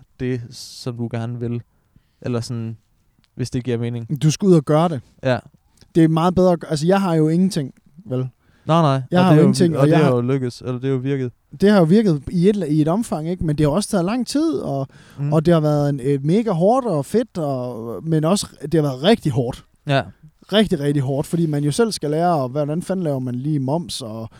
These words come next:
Speaker 2: hvad med alt det rundt omkring at drive forretning?
Speaker 1: Ja, og
Speaker 2: Altså, du filmer jo ikke hele tiden,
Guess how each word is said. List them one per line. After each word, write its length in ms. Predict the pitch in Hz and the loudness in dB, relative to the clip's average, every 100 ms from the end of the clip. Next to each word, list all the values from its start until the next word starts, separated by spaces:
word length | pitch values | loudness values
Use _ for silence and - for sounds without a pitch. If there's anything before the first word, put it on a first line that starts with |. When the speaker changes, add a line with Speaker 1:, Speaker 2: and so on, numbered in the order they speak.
| _ - | _ -4
Speaker 2:
hvad 140 | 170 | 0
med 80 | 185 | 0
alt 240 | 165 170 | 2 2
det 100 | 160 147 | 2 4
rundt 180 | 208 170 | 4 2
omkring 280 | 131 147 | -4 -6
at 80 | 123 | -6
drive 160 | 127 135 | -4 -4
forretning? 460 | 127 143 - - - | -4 -8 -8 -12 -14
Speaker 1:
Ja, 140 | - 123 | -12 -12
og 60 | - | -4
Speaker 2:
Altså, 160 | 160 131 | -2 0
du 120 | 156 | 0
filmer 340 | - 214 226 | 4 6 6
jo 100 | 151 | 6
ikke 120 | 170 | 4
hele 240 | - 214 220 | 4 4 4
tiden, 300 | - 135 | 2 -8